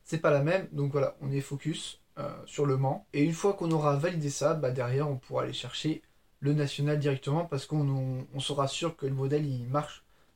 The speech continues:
déjà. Que, euh, là, en fait, si on va chercher des, direct les autres villes, en fait, c'est un peu s'éparpiller.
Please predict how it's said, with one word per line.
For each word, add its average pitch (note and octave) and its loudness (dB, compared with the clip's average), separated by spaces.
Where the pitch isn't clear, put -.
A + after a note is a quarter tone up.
déjà. B2+ -2
Que, D3+ 0
euh, D#3 6
là, D#3 4
en D3+ -2
fait, E3 -2
si D#3 -10
on C3 -6
va D#3 0
chercher D#3+ -2
des, C#3+ -2
direct D#3+ -2
les D3+ 0
autres D3+ 0
villes, F3 0
en C3+ 0
fait, F3 0
c'est - -4
un C#3 2
peu E3+ -4
s'éparpiller. D#3+ -4